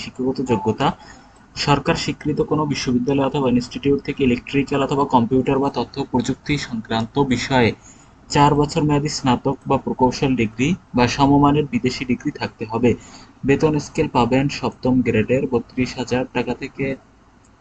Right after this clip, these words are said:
ঊনসত্তর হাজার টাকা পর্যন্ত এবং অন্যান্য সুবিধা পাবেন। আবেদনের লিংক আমার ডেসক্রিপশন বক্সে পেয়ে যাবেন। এটা হচ্ছে দেখেন, আবেদনের শেষ সময়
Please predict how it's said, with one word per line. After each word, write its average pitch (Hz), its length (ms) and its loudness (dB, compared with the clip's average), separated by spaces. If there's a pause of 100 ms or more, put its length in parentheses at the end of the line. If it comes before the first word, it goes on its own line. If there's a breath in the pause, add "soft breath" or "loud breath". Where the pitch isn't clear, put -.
(840)
ঊনসত্তর 151 640 2 (120)
হাজার 117 220 0 (100)
টাকা 120 180 0
পর্যন্ত 117 500 0 (480)
এবং 135 240 4
অন্যান্য 139 280 2
সুবিধা 117 380 0
পাবেন। 113 300 2 (520 soft breath)
আবেদনের 147 500 2
লিংক 160 180 0
আমার 127 200 4
ডেসক্রিপশন 139 500 -4
বক্সে - 260 -6
পেয়ে 113 260 -2
যাবেন। 127 320 0
এটা 135 180 -2
হচ্ছে - 220 -6
দেখেন, 120 360 -2 (480)
আবেদনের 139 420 0
শেষ 143 120 -2 (100)
সময় 147 260 2